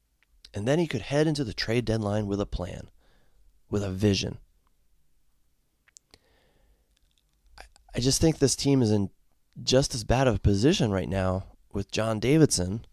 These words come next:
and the other hockey ops personnel running the show, because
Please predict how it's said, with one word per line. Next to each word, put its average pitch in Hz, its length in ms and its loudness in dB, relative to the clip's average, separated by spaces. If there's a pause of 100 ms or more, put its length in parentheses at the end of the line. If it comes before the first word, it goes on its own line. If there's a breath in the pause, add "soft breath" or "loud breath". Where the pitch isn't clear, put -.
(720)
and 104 260 -4
the 104 60 0
other 120 200 2
hockey 95 340 -4
ops 92 180 -6
personnel 92 640 -4 (1300)
running 131 360 4
the 110 60 2
show, 175 280 6
because 113 460 2